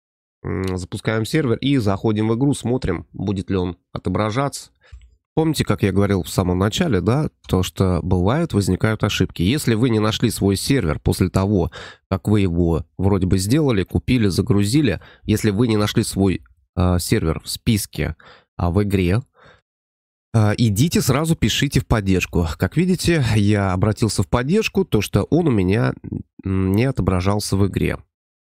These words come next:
Поддержка, в принципе, достаточно быстро ответила.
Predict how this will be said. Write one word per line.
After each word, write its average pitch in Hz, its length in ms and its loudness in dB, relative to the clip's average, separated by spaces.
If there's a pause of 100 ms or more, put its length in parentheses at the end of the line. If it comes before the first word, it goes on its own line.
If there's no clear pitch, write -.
(840)
Поддержка, 98 400 0
в - 40 -8
принципе, 110 480 -2
достаточно 90 720 -2
быстро - 480 -2 (600)
ответила. 92 580 -2